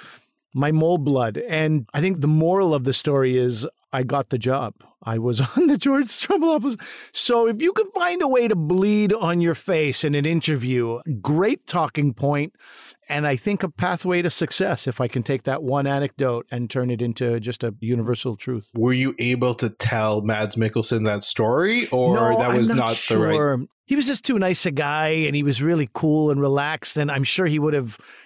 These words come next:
Speaker 1: you know, humored me. I think back when I met him, I was still embarrassed of that fact. I wasn't, now it's been almost ten years. You know, I can talk about bleeding out of
Speaker 2: It,
Speaker 1: my
Speaker 2: it's
Speaker 1: face
Speaker 2: also, he
Speaker 1: through
Speaker 2: would have
Speaker 1: audition.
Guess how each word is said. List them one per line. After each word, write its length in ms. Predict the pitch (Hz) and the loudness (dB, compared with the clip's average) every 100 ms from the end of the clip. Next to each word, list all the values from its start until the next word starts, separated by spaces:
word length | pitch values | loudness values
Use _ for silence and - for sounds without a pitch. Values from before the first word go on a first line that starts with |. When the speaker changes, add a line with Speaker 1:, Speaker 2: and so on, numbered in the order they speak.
| - | -4
Speaker 1:
you 140 | 151 | -2
know, 60 | 147 | 0
humored 460 | - 175 175 185 180 | 0 0 2 0 0
me. 380 | 214 214 208 - - | 0 0 -2 -6 -8
I 120 | 208 | -6
think 220 | 220 247 | -4 -6
back 320 | 127 117 175 - | -6 -4 -4 -2
when 120 | 214 | -2
I 100 | 175 | 0
met 220 | 160 185 196 | 0 0 0
him, 160 | 175 | 0
I 80 | 143 | 0
was 100 | 135 | -2
still 240 | - 185 | -2 0
embarrassed 520 | 151 139 143 170 - 139 | 2 0 0 -2 -2 -4
of 80 | |
that 200 | 117 113 - | -4 -4 -4
fact. 280 | 117 101 120 | -6 -6 -6
I 60 | |
wasn't, 320 | 123 127 160 | -4 -4 -4
now 220 | 220 214 135 | -4 -2 -2
it's 160 | - | -4
been 160 | 139 123 | -4 -2
almost 320 | 123 113 - | -2 -4 -4
ten 180 | 160 143 | -2 0
years. 460 | 156 214 123 - | 0 0 -4 -6
You 80 | 139 | -4
know, 100 | 143 | -2
I 80 | 156 | -2
can 160 | 139 120 | -4 -4
talk 220 | 123 117 | -4 -4
about 320 | 117 110 101 | -4 -6 -6
bleeding 420 | 123 123 135 131 | -4 0 0 0
out 60 | 127 | 0
of 60 | - | 0
Speaker 2:
It, 40 | |
Speaker 1:
my 60 | 120 | 0
Speaker 2:
it's 120 | 165 | 0
Speaker 1:
face 80 | 170 | 0
Speaker 2:
also, 200 | - 131 | 0 0
he 100 | 131 | 0
Speaker 1:
through 80 | 143 | 0
Speaker 2:
would 100 | 135 | 0
have 80 | 117 | 0
Speaker 1:
audition. 200 | 117 | -2